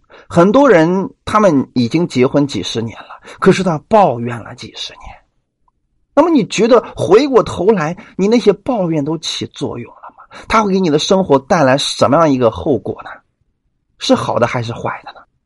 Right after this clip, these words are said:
所以你要选择的是，是抱怨的去过生活呢，还是选择去发祝福，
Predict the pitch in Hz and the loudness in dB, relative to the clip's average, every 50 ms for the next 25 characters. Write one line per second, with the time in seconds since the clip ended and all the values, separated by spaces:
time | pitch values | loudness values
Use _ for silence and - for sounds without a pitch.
0 | _ _ _ _ _ _ - - - - - - 285 320 339 226 226 294 311 269 | _ _ _ _ _ _ -20 -18 -18 -12 -2 0 2 4 4 6 6 8 6 6
1 | - - - - 139 120 113 113 - 143 175 214 220 - - 156 - - - - | 4 0 -2 2 2 2 2 2 2 4 4 4 2 4 0 -2 -2 -2 -14 -20
2 | - _ _ _ - - - 214 208 185 - _ _ _ - 330 294 247 220 202 | -20 _ _ _ -10 -8 -2 -2 -2 -4 -4 _ _ _ 4 6 6 8 6 6
3 | 190 175 170 156 - - 196 - - 233 240 233 - - 185 175 170 - 120 107 | 4 2 -2 -4 -4 -8 -8 -4 0 0 2 2 0 -2 -2 -4 -4 -4 -4 -4
4 | 117 120 113 113 120 - _ _ _ - - _ - 175 175 180 196 170 - - | -2 -2 -2 -4 -4 -10 _ _ _ -20 -20 _ -4 -4 -2 0 -2 -2 -4 -4
5 | - 139 120 107 110 113 110 - 107 107 113 123 113 80 - _ _ _ _ _ | 0 0 2 2 2 -2 -2 0 0 2 2 0 -2 -4 -12 _ _ _ _ _
6 | _ _ _ _ _ _ _ - - 143 117 - - - - 180 165 160 160 170 | _ _ _ _ _ _ _ -2 0 0 0 -2 -6 -4 -2 -2 -2 0 -2 -6
7 | 175 - _ - - 254 151 113 - - - - 107 101 110 113 | -10 -12 _ 2 4 4 4 0 -2 -6 -16 -12 -6 -6 -6 -6